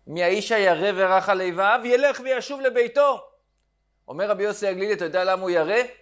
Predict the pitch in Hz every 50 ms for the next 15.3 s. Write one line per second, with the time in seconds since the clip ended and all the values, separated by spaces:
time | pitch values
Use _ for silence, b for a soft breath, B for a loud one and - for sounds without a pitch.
0 | _ _ _ _ _ _ _ _ _ _ _ 156 151 160 190 196 208 202 202 196
1 | 180 208 202 202 208 208 196 190 185 175 220 226 240 226 - - _ - - -
2 | 190 185 - 175 170 170 185 190 - 170 160 185 202 185 147 123 110 101 85 -
3 | _ _ _ _ _ _ _ _ _ _ _ _ _ _ _ _ - 143 151 156
4 | - 165 170 170 165 143 127 139 147 156 151 - 151 123 135 127 123 123 160 180
5 | 160 - - _ _ _ _ _ _ _ _ _ _ _ _ _ _ _ _ _
6 | _ _ _ _ _ _ _ - 139 - 147 143 - 196 202 165 185 196 190 185
7 | 175 - - _ _ _ _ _ _ _ _ _ _ - 147 147 143 143 131 156
8 | 151 165 214 254 269 240 - - 202 190 170 170 165 151 139 131 113 104 - _
9 | _ _ _ _ _ _ _ _ _ _ _ _ _ _ _ _ _ _ _ _
10 | _ _ _ _ _ _ _ 156 147 170 190 190 185 180 175 170 165 - 196 196
11 | 160 - 185 180 196 196 - - 165 - - 170 220 240 226 196 147 - - -
12 | 165 160 165 156 156 214 214 208 190 160 - 190 202 202 190 185 185 175 180 190
13 | 208 220 208 214 156 - 151 - - 214 220 262 262 262 254 214 208 202 196 180
14 | 156 180 170 160 156 147 160 160 - 180 165 185 175 190 185 180 185 180 185 185
15 | 190 208 220 233 220 185